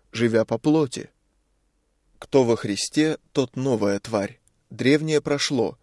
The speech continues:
теперь всё новое. Всё новое. Всё теперь в моей жизни от Бога. Не просто кое-что, всё.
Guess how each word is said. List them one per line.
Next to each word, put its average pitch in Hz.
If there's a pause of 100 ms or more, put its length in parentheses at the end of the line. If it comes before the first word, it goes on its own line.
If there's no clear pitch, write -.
(200)
теперь 107
всё -
новое. 113 (720)
Всё 147
новое. 135 (580)
Всё 180
теперь 165
в 123
моей 127
жизни 139
от 120
Бога. 120 (680)
Не 139
просто 202
кое-что, 190 (340)
всё. -